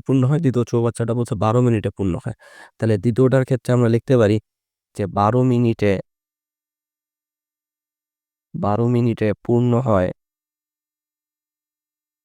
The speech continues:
এক অংশ। সুতরাং এক মিনিটে পূর্ণ হয় one by twelve অংশ। এটা হচ্ছে গিয়ে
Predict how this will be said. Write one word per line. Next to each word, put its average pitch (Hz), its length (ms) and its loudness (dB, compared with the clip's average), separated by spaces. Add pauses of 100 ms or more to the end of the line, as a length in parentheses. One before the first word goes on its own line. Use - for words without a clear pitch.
(440)
এক 120 160 0 (120)
অংশ। 110 200 -2 (3250)
সুতরাং 117 500 2 (600)
এক 120 80 -4 (240)
মিনিটে 120 380 2 (120)
পূর্ণ 123 260 2 (160)
হয় 98 220 2 (760)
one 123 280 2 (100)
by 107 140 2 (300)
twelve 110 360 0 (240)
অংশ। 110 200 -4 (960)
এটা 107 200 0
হচ্ছে - 240 -4
গিয়ে 139 120 -2